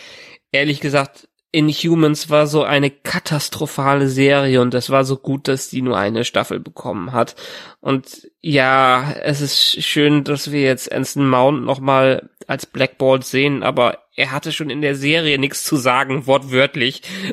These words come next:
so ungefähr. Hier hat er auch nichts zu sagen und ist die ganze Zeit hinter einer Maske. Der tat mir so leid,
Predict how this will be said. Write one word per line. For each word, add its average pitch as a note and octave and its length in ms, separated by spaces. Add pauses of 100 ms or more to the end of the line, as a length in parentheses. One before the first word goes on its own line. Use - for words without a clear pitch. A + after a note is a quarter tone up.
so B2 120
ungefähr. A#2 480 (260)
Hier C#3 160
hat D3 60
er C#3 120
auch D#3 120
nichts C#3+ 240
zu C3 80
sagen B2+ 340
und C3 120
ist - 180
die C3 60
ganze C3+ 280
Zeit B2+ 240
hinter B2+ 140
einer B2 140
Maske. C3 340
Der A#2+ 140
tat - 260
mir D3+ 140
so C#3 200
leid, C#3 480